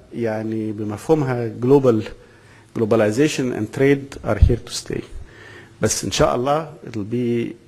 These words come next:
نتعلم من الازمه دي اللي هي اكبر من الازمات الثانيه. يعني الغريب انتوا حس-، ما حدش منكم حس بالازمه اللي فاتت في اليابان واللي فاتت في، في السويد واللي فاتت في ك-، كوريا، يمكن سمعناها سبعة وتسعين وبتاع. انما الازمات اللي، اللي مرت دي كلها،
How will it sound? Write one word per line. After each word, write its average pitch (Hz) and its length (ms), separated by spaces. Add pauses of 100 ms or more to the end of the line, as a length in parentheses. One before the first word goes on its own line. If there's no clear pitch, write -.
(140)
نتعلم 117 600
من 110 120
الازمه 120 440
دي 131 200 (480)
اللي 113 140
هي 120 40
اكبر 170 340
من 117 60
الازمات 123 360 (120)
الثانيه. 110 280 (380)
يعني 127 180
الغريب 147 340
انتوا 208 180
حس-، - 280 (240)
ما 151 200
حدش - 380
منكم 208 340
حس 214 280
بالازمه 175 420
اللي 120 120
فاتت 156 280 (140)
في 117 60
اليابان 117 380
واللي 101 220
فاتت 127 440
في، 101 300 (420)
في - 120
السويد 117 480
واللي 104 200
فاتت 131 420
في 107 420 (300)
ك-، - 60
كوريا، 180 380
يمكن 139 200
سمعناها 110 600
سبعة 110 300
وتسعين 110 400
وبتاع. 110 200 (420)
انما 160 240
الازمات 156 560
اللي، 143 300
اللي 127 160
مرت 175 280
دي 131 160
كلها، 110 460